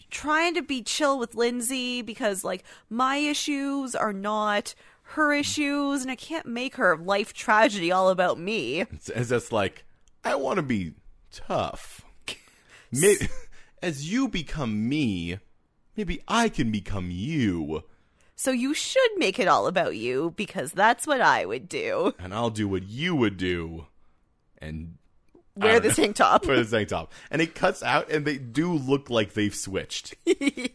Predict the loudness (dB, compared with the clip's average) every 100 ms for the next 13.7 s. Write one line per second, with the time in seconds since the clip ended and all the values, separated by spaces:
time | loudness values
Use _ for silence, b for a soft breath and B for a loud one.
0 | 2 2 2 -4 -2 -2 0 -2 0 0
1 | -4 -16 -20 B B -12 -10 0 4 6
2 | 4 0 -4 -2 0 4 2 0 -8 _
3 | _ _ -2 0 0 -2 -4 -6 -4 -4
4 | -6 -6 2 4 4 0 -12 -20 _ -16
5 | -10 0 2 2 0 -4 -8 -14 b b
6 | b b _ _ _ _ _ -14 -10 -8
7 | -8 -6 -2 0 -2 -10 -14 -16 -14 -2
8 | 0 0 -2 -8 -6 -2 0 0 -2 -4
9 | 0 0 0 -2 0 0 2 0 -4 -2
10 | 0 -2 -4 -4 -4 -4 -2 -2 -4 -4
11 | -8 -8 -8 -2 0 0 0 -4 -6 b
12 | b b b b -2 2 2 2 0 0
13 | 0 -2 -2 -4 -4 -4 -6